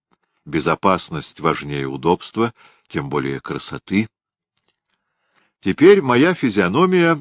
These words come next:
значительно приблизилась к оригиналу на паспортном фото и практически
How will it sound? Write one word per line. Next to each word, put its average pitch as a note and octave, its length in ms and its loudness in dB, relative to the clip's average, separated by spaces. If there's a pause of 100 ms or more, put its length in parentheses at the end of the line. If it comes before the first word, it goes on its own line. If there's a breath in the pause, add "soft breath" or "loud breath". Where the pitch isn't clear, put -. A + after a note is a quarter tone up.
(160)
значительно D3 800 -2
приблизилась C3+ 1000 -2
к - 80 -6
оригиналу G#2 640 0 (560)
на F2 300 0
паспортном F2+ 760 -2
фото E2 500 -4 (640 soft breath)
и G#2 200 2
практически D3 1040 -2